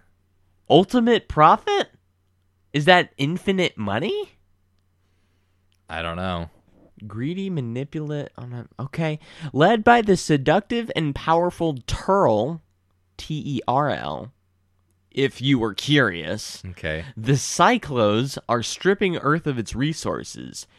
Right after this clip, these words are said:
Speaker 1: using the broken remnants of humanity as slaves. What is left of the human race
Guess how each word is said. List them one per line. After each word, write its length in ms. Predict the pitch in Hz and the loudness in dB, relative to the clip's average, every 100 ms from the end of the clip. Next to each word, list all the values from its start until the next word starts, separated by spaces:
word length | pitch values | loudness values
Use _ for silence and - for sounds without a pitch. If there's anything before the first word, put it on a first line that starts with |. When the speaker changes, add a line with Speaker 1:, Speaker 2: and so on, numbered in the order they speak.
| _ | _
Speaker 1:
using 460 | - 104 143 165 165 | -4 0 0 0 0
the 100 | 120 | -2
broken 560 | 90 107 139 170 190 131 | -4 0 0 0 -4 -2
remnants 520 | 107 131 123 123 - | 0 0 0 -4 -6
of 180 | 101 98 | -10 -10
humanity 720 | - 101 95 113 101 71 78 | -8 -6 -2 -2 -2 -4 -6
as 160 | 92 | -6
slaves. 920 | - - 113 147 175 65 52 - - - _ _ _ _ _ _ | -8 -12 -4 -2 -2 -4 -10 -16 -18 -20 _ _ _ _ _ _
What 180 | 107 131 | -2 0
is 160 | 131 | 0
left 380 | 110 139 226 - | 0 0 0 -4
of 100 | 120 | -10
the 120 | 101 | -10
human 360 | 90 95 87 78 | -10 -10 -10 -10
race 400 | 80 82 117 | -10 -8 -8